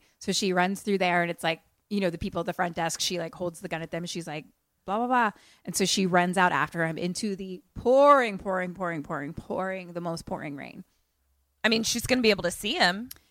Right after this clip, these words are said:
Speaker 2: in the rain.
Speaker 1: And now she shoots again at nothing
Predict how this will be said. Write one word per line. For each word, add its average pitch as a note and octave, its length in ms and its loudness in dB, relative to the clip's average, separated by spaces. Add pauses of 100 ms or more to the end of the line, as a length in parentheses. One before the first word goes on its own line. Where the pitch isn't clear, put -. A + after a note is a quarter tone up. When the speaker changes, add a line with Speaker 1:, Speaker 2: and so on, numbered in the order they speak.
Speaker 2:
in F3+ 120 -2
the E3+ 80 2
rain. G#3+ 440 4 (400)
Speaker 1:
And G3+ 320 -2
now G3 220 0
she G#3+ 200 0
shoots - 340 -4
again F#3 260 -2
at F3 80 -8
nothing D#3+ 480 -8